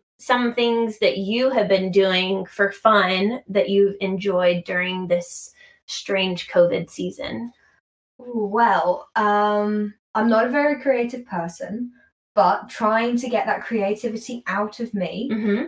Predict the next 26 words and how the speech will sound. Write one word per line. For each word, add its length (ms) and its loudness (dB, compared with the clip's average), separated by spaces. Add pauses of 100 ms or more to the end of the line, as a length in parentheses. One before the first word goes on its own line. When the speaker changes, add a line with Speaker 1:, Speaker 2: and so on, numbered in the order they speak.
Speaker 2:
Um, 540 4
I 80 2
don't 120 2
know 80 4
if 80 -2
anyone 360 2
will 120 2
remember 520 2
those 240 0
little 180 -2
paint 240 -6
by 140 0
numbers 440 0
that 160 -2
you 80 -6
did 200 -2
when 140 -2
you 80 -4
were 140 -4
a 60 -10
kid. 340 -2 (200)
Speaker 1:
Oh, 120 6
yeah. 260 2
Speaker 2:
Well, 440 4 (180)
Amazon 440 2
has 240 -4